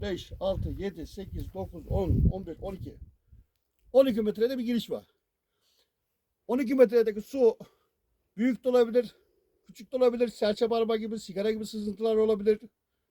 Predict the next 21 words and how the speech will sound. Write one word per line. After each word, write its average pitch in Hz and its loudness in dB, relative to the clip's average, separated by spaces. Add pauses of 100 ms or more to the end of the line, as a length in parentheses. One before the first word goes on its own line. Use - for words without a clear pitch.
(520)
Ama 220 2 (480)
biz 214 -4
buradan 247 4 (120)
yüz 247 -2
metre 226 2 (200)
veya 220 2
yüz 226 0
elli 247 0
metre 208 -4
indiğimiz 240 0
zaman 180 2 (800)
bunun 269 0
içi 214 0
de 240 8
gol 254 6
gibi, 214 -2
en 247 0
kötü 208 0
ben, 208 -2
benim 247 4
verebileceğim 247 4